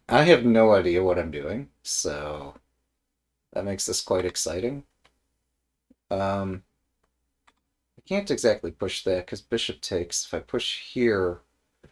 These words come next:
yeah, this bishop's pinned, but that doesn't mean a whole, well, yeah, I'm confused.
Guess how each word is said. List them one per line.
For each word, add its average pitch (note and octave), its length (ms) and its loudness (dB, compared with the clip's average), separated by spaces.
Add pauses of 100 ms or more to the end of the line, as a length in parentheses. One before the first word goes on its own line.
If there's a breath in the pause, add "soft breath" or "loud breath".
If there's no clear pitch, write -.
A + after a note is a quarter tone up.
(1080)
yeah, E2 360 -2
this F#2 320 -6
bishop's - 460 -2
pinned, B2+ 680 0
but A2 480 4
that A2 160 0
doesn't A#2 280 -8
mean A2+ 200 -4
a F2+ 60 -6
whole, E2+ 380 -14 (160)
well, F#3+ 360 -10 (2000)
yeah, A#2 180 -12
I'm F#2+ 200 -12
confused. D#2 1160 -10